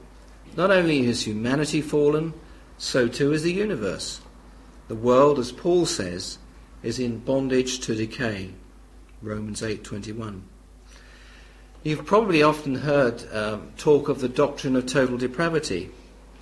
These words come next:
There is no part of us, no action that we take, no thought that we think,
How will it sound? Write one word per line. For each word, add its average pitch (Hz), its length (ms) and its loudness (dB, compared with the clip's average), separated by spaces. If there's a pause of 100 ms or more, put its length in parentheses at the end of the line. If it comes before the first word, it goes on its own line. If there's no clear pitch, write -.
(960)
There 139 160 6
is 156 180 8
no 180 200 2
part 127 340 -2
of 110 100 -8
us, - 340 -6 (600)
no 139 240 6
action 165 600 -2
that 135 100 -4
we 123 180 -4
take, 135 460 0
no 113 160 -2
thought 160 540 -2
that 123 100 -2
we 117 160 -6
think, 107 500 -6